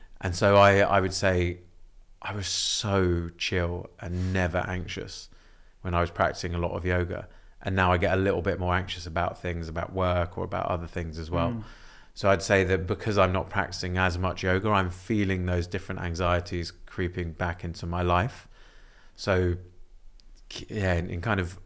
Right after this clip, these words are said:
Speaker 1: answer to your question, I haven't been practicing yoga as much, and I've definitely felt the detrimental effects of not practicing it as much.
Speaker 2: Yeah,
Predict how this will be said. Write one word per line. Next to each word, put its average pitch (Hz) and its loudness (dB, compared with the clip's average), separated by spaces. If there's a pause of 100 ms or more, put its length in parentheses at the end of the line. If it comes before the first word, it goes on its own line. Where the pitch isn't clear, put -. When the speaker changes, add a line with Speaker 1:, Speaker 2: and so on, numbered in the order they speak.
(160)
Speaker 1:
answer 101 -2
to - -6
your 87 -2
question, 87 -2 (540)
I - -4
haven't 101 0
been 92 -2
practicing 92 -2
yoga 90 -2
as 85 -2
much, 90 -4
and 90 -4
I've 87 -6
definitely 90 -6
felt 87 -4 (480)
the 92 -6
detrimental 90 -2
effects - -8
of 82 -10
not 90 -4 (400)
practicing - -6
it 87 -6
as 85 -6
much. - -10 (240)
Speaker 2:
Yeah, 117 -4